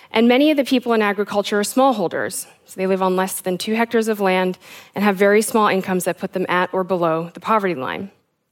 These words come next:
For decades, the development community has been trying to change this, primarily with a supply-side focus of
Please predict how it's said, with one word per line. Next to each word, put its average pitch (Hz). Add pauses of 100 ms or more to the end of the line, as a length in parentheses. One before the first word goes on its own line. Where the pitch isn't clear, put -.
(720)
For -
decades, 233 (180)
the 208
development 208
community 202
has 196
been 202
trying 226
to 240
change 311
this, - (500)
primarily 277
with 233
a 208
supply-side 214
focus 190
of 175